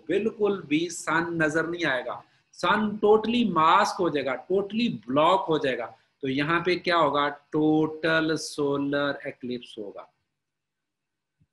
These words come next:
अभी हम eclipse की types नहीं पढ़ रहे, लेकिन वैसे आपको कर-, तो this is the figure of eclipse, ठीक है, ये solar eclipse की diagram हो गई,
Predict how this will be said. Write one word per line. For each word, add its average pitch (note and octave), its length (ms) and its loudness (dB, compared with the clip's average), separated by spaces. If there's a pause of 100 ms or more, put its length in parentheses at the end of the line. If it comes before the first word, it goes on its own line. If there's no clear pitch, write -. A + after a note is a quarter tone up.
(2500)
अभी D3+ 240 2
हम E3 220 2
eclipse D#3 340 -2
की E3+ 160 -4
types C#3+ 400 0
नहीं E3 180 -6
पढ़ D3+ 200 -2
रहे, F3 200 -2 (300)
लेकिन C#3+ 220 -2
वैसे D3+ 260 2
आपको D#3 200 -2
कर-, C3 180 -6 (220)
तो F3+ 100 -4
this F#3 240 0
is A3 220 2 (340)
the E3 140 -2
figure E3 440 0 (140)
of D3 560 2 (760)
eclipse, D#3 640 0 (460)
ठीक D3+ 240 -2
है, B2+ 160 -6 (260)
ये F#3+ 180 0
solar G3 600 0
eclipse E3+ 400 -4
की E3 120 0
diagram B2 400 -4
हो G2+ 120 -12
गई, F#2 140 -20